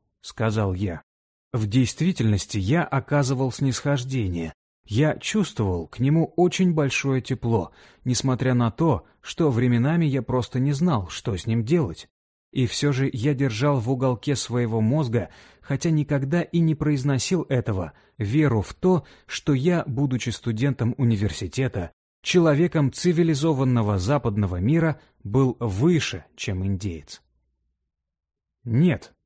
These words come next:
сказал он спокойно, «мы не равны». «Но почему же? Мы действительно равны», благородно запротестовал я. «Нет»,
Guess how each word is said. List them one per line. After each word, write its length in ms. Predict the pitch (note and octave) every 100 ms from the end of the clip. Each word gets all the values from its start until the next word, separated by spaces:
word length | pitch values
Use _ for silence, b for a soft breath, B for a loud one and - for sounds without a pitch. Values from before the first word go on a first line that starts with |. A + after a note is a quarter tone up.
| _ _ _ -
сказал 440 | - G#2 F#2+ F2+
он 80 | F2+
спокойно, 640 | - A2 G2+ G#2 F2 E2 D2 _ _ _
«мы 480 | B2+ A#2+ A#2 D3+ F#3
не 200 | B2+ G#2+
равны». 480 | F#2+ A#2 A#2 F2+ D2+ _ _ _ _ _ _ _ _ -
«Но 180 | A2+
почему 480 | A#2 A#2 A#2+ B2+ A3+
же? 240 | B2 E2 - -
Мы 140 | C3+
действительно 800 | A#2+ C3+ - G2+ F3+ - A3+ A3
равны», 480 | A3 G3 D3+ F#2 - _ _ -
благородно 800 | G2+ A2 A2+ A#2+ E3 D#3 D#3+ -
запротестовал 880 | A#2+ B2 A#2 - G#2+ A2 G2+ G#2+ F#2+
я. 260 | F#2 D#2+ - _ _ _ _ _ _ _ _ _ _ -
«Нет», 640 | F3 C#3+ F2+ C#2 -